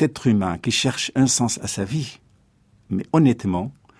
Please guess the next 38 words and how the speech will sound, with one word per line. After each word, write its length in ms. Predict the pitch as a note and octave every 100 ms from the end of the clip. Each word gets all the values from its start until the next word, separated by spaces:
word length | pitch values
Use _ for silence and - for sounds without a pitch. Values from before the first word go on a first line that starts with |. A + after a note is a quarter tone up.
| _ _
mais 80 | -
quelle 200 | F3+ F3
que 100 | D3+
soit 220 | - B2+
sa 140 | - G2+
référence, 540 | F#2+ - F2 F2+ -
qu'il 140 | G#2+
soit 180 | G#2 A#2
relié 360 | G2+ G2 G#2+ G2+
au 120 | G2+
divin 320 | G2 F2 E2+
ou 60 | -
pas, 320 | - D3 F#2 - _ _ _ _ _ _ - _ -
eh 80 |
ben, 260 | F#2+ G2+ D3
v-, 140 | C3 -
va 200 | A2 C#3+
pouvoir 720 | C#3+ A#2+ G#2 B2+ D3 D3 -
s'enrichir 1080 | - - C3+ A2 A2 - C3 E3 F3+ A#2+ B2+ _ _ _ _ _ _ _ _ _ -
des 160 | F#2
sens 340 | A2+ - D#3+ -
que 120 | A#2
les 220 | G#2+ G2
autres 260 | C#3 C#3 A2
trouvent 260 | - G2+
à 80 | E2
leur 180 | F#2 D#2+
vie. 220 | D#2 C#2+ - -
Et 80 |
vous 160 | E2+ G2
rappelez 500 | G2 F2+ G#2+ G2+ F2+
les 160 | F2 F2
cercles 380 | - F#2+ -
de 80 | G2+
controverse 520 | - F#2 G2 F2 E2 -
à 60 | E2+
Bagdad, 520 | G#2 A2+ D3 D3+ G2
euh, 380 | E2 D#2 D#2